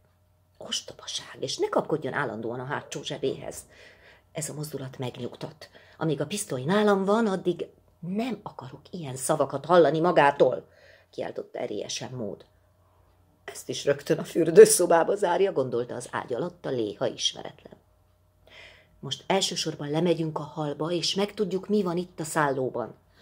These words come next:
"De ha ma este nem menekül, akkor vége mindennek." "Hallgasson, kérem. Látatlanban nem ítélhetjük meg a helyzetet." A fiatalember hallotta az ajtót csukódni. Megkönnyebbülten sóhajtott.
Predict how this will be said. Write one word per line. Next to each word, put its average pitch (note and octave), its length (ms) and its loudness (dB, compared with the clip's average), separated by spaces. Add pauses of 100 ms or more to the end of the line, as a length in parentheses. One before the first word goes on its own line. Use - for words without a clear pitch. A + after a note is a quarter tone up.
(520)
"De G3+ 160 -4
ha A3 120 -4
ma B3+ 160 -2
este G3+ 320 -4
nem A3+ 180 2
menekül, G3+ 440 2
akkor A3+ 340 -4
vége B3+ 300 2
mindennek." G3 580 0 (440)
"Hallgasson, A2 800 -4
kérem. C#3 500 -12 (480)
Látatlanban F3 640 -6
nem F#3+ 200 0
ítélhetjük C3 680 -6
meg A2+ 160 -8
a F#2+ 60 -8
helyzetet." - 640 -12 (1080)
A A3 60 -8
fiatalember F#3 640 2
hallotta C#3+ 380 0
az C#3 120 -4
ajtót C3+ 360 -4
csukódni. A#2+ 640 -10 (680)
Megkönnyebbülten G2 840 -8
sóhajtott. C#3+ 760 -4